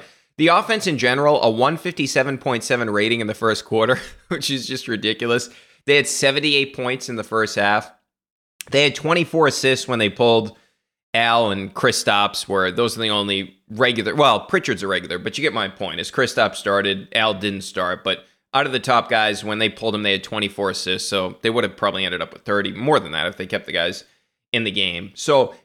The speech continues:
one of the things that sticks out to me, despite the fact they were a little loose with the ball, as I mentioned earlier, they really, they would have had, they,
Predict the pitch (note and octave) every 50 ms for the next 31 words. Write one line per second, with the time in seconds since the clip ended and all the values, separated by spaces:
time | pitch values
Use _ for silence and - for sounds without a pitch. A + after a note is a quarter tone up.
0 | _ _ - C3+ F3+ G#3+ A#3+ A3+ E3 F3 F3 E3 C#3+ - A#2+ - - D3 C3+ -
1 | - C3 B2+ A#2+ - B2+ B2 A2 A#2 A#2+ - E3 D#3 D3+ - - - C#3 C3+ -
2 | - C#3 B2 B2 G#2+ B2 B2+ B2+ A#2 A2 A#2 A#2 A#2 - - A#2+ G#2+ F#2+ G#2 F#2+
3 | G2+ G2+ G2+ G2+ G2+ G2 - G#2+ G2 G#2 G#2 G2+ - - G2+ F#2+ F#2+ G2 G2 G2
4 | G2 G2 F#2+ G2 G2+ - _ _ _ _ _ _ _ _ _ _ _ - B2+ A#2
5 | A2+ A#2 C#3 C#3 D3 C3+ A#2+ B2 B2+ C3+ D3 C#3 B2 A#2 B2 A2 G#2+ G#2+ G#2 G#2
6 | F#2+ F#2 F#2+ C3+ C3 B2 A#2 - -